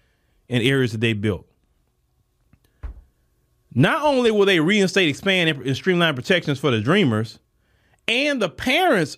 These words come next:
of American citizen children to keep families together in the communities they have called home, Democrats believe the United States should be a beacon of hope for those who are suffering violence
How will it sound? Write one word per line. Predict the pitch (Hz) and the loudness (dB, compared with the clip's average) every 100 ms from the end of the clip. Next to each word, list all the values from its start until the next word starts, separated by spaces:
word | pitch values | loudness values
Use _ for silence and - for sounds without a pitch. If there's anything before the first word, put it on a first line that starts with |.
| - | -2
of | 160 | 0
American | 147 151 139 127 | 2 0 0 -2
citizen | 160 139 131 | -2 -2 -2
children | 110 151 131 117 | 0 2 2 -2
to | 120 | -2
keep | 156 113 | -2 0
families | 131 123 117 110 | 0 0 -2 -4
together | 110 117 107 120 - _ _ _ _ _ _ - | -2 0 0 -2 -10 _ _ _ _ _ _ -2
in | 147 | 2
the | 131 | 2
communities | 127 123 131 123 | 0 2 2 2
they | 110 117 | 0 0
have | 110 110 | 0 0
called | 131 101 98 | 0 0 0
home, | 113 107 104 156 - _ _ _ _ _ _ _ _ _ _ 110 | 0 0 -2 -6 -12 _ _ _ _ _ _ _ _ _ _ 0
Democrats | 160 285 254 240 202 | 2 2 2 0 2
believe | 190 214 214 | 0 2 2
the | |
United | 175 165 214 196 | 0 2 2 0
States | - 202 202 - - | 2 2 0 -4 -18
should | - 190 175 - - | -4 0 0 -2 -6
be | 123 175 | 0 0
a | 107 | 0
beacon | 90 220 226 240 120 | 0 0 0 -4 -6
of | 107 | -2
hope | 175 226 262 - _ _ _ _ _ - | 0 0 -4 -18 _ _ _ _ _ -2
for | 139 | 0
those | 135 196 233 233 | 2 2 2 0
who | 226 156 | 0 -2
are | 107 | -2
suffering | - 214 226 233 233 | 0 0 2 0 0
violence | 214 208 151 87 - - | 2 2 0 -4 -16 -20